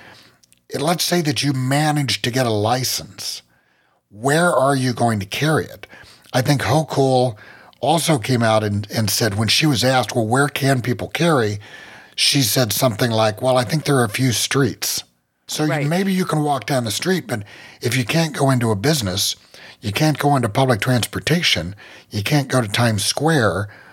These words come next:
Speaker 1: well, where the heck are you gonna be able to carry?
Speaker 2: Right. I mean, because New York, I, I have a girlfriend who, who lives in, in,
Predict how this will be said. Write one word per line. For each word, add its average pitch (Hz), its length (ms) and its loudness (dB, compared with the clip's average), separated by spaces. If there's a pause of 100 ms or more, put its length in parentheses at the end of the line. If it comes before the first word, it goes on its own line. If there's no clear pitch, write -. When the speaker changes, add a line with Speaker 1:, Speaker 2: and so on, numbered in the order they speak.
(420)
Speaker 1:
well, 131 300 0 (260)
where 143 240 4
the 175 140 2
heck 147 320 2
are 135 180 0
you 131 160 0
gonna 123 160 0
be 117 120 0
able 110 100 0
to 104 80 0
carry? - 460 -4 (880)
Speaker 2:
Right. 285 300 0
I 254 140 2
mean, 277 280 0
because 339 280 0
New 453 260 2
York, 311 320 -2 (540)
I, - 240 0
I 220 80 2
have 320 100 0
a 349 60 -2
girlfriend 233 460 -2
who, 196 280 0 (180)
who 202 440 -4
lives 208 560 0 (240)
in, 190 640 0 (720)
in, 190 340 -2